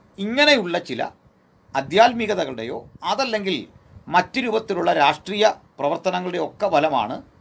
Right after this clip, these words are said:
മനുഷ്യൻ ഇന്ന് ആർജിച്ചിട്ടുള്ള സംസ്കാരം എന്ന് പറയുന്നത്. മതത്തിലും വിശ്വാസ സംഹിതകളിലും അപര്യാപ്തതകളോ കുറവുകളോ ഉണ്ടെങ്കിൽ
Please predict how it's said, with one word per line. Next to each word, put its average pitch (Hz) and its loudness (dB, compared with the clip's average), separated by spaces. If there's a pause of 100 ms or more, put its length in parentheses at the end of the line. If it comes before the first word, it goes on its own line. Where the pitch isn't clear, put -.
(300)
മനുഷ്യൻ 180 0
ഇന്ന് 170 0
ആർജിച്ചിട്ടുള്ള 143 -6 (480)
സംസ്കാരം 175 4
എന്ന് 131 -6
പറയുന്നത്. 101 -10 (240)
മതത്തിലും 202 -2 (580)
വിശ്വാസ 202 4 (120)
സംഹിതകളിലും 185 -4 (540)
അപര്യാപ്തതകളോ 220 4 (120)
കുറവുകളോ 202 2
ഉണ്ടെങ്കിൽ 151 -6